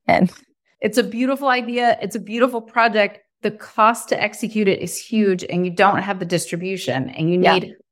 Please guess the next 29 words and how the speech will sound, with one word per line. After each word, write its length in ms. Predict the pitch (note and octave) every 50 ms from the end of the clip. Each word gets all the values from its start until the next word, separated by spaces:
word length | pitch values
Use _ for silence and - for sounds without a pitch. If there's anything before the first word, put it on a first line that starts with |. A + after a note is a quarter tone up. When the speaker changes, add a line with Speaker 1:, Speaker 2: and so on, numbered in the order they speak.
| _ _
Speaker 2:
fifty 220 | - - - A#3 A3
thousand 340 | A3 G#3 G3 G3+ G3 F#3+ F3+
headsets 500 | F#3 G3+ F#3+ G3 - F#3+ F#3 F3+ - -
to 140 | - F3
do 200 | E3+ F#3+ A3 G#3
it. 200 | F3+ - - -
So 80 | - E3
you've 120 | D#3+ D#3
got 200 | - - E3+ D3
logistics. 560 | F3 F3 E3+ - G3 F#3+ - - F3+ - - - _ _ _ _ _ _
We 240 | - F#3+ A3 B3 C4
always 240 | C4+ C4 B3 A#3+ A#3+
encourage 760 | G#3 G3 F3+ - - G3+ G3 F3+ F3 F3 F3 E3+ - - - _ _ _ _ _ _ -
creators 420 | - F#3 F#3 F#3+ F#3+ F#3 F3+ E3+ D#3+
when 160 | E3 D#3+ D#3+
we 80 | D#3+ D#3+
meet 60 | D#3
with 120 | F3+ E3+
them 120 | - E3 D#3+
at, 120 | D#3 D3+ - - F3
you 60 | D#3+
know, 120 | D#3+ D#3
Venice 280 | D3+ E3+ D#3+ E3+ E3 -
Film 160 | - E3 D#3
Festival 460 | D#3 E3 D#3 - - E3 D#3 D3+ D3+
or 100 | D3+ C#3+
Tribeca 320 | C3 - C#3+ C#3+ D3+ D#3 -
or 140 | D3 D3 C#3+
whatever, 440 | D3+ D#3 D#3+ D#3 D3+ D3 C3 -